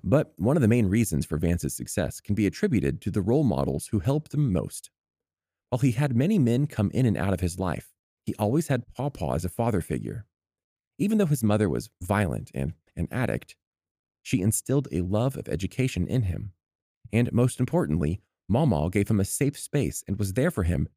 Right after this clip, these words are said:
no matter what. Others who escaped the hillbilly community have similar stories.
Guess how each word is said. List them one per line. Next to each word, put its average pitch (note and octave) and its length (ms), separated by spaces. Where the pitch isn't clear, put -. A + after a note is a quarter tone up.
no F2+ 140
matter D#2 220
what. C#2 240
Others E2 360
who G2 100
escaped G#2+ 460
the D2+ 80
hillbilly G#2 400
community F#2 580
have C3 180
similar E3+ 360
stories. C#3+ 580